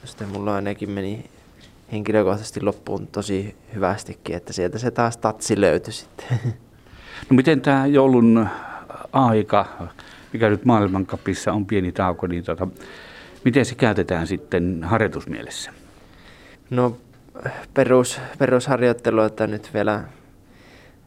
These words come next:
Speaker 1: ehkä, tota, fysiikkapuolta niin pitää pystyä tekemään vielä semmosia näissä kovia, kovia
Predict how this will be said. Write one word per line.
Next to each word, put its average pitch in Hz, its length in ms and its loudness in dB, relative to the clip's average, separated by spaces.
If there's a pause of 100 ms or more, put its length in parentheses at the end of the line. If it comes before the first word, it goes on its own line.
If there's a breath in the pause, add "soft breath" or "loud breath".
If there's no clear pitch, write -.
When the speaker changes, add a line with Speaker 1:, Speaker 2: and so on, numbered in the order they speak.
Speaker 1:
ehkä, 107 380 -2 (180)
tota, 104 360 -2 (220)
fysiikkapuolta 110 800 0
niin 104 160 -4
pitää 104 260 0
pystyä 104 340 -2
tekemään 95 400 -2
vielä 95 180 2
semmosia 92 600 -4 (1040 loud breath)
näissä - 280 -12
kovia, 95 360 2 (560 loud breath)
kovia 98 440 -4